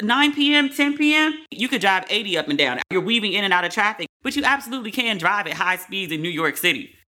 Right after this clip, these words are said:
Tell Mayor Eric not to come prosecute me. I don't live there no more. The original statement came on May seventeenth, the morning after the car chase. A spokesperson for Harry and Meghan said last night,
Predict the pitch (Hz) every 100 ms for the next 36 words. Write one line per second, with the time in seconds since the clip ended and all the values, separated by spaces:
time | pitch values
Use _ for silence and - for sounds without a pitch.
0 | - 262 233 208 208 196 208 202 147 170
1 | 175 170 160 - 185 165 175 143 143 127
2 | 165 165 170 156 143 135 117 - - _
3 | _ _ _ _ _ - - 190 190 277
4 | 269 190 - 196 151 147 143 - _ _
5 | - 220 185 175 175 170 190 190 185 190
6 | 196 151 160 - _ - 180 190 214 208
7 | 170 180 175 180 175 - 170 - 170 165
8 | 165 143 139 - _ _ _ _ - 175
9 | - 240 247 - 190 180 170 175 156 196
10 | 196 175 170 175 185 160 143 - _ _
11 | _ - 208 170 175 233 240 196 160 160